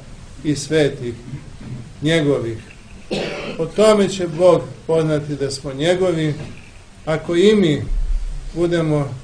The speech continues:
ličili na svete njegove. Ako u smirenju,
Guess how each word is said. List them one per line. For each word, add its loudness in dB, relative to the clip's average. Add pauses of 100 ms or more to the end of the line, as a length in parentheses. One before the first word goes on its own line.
(320)
ličili 0
na 0
svete 2 (320)
njegove. 0 (1200)
Ako -2
u -2
smirenju, 6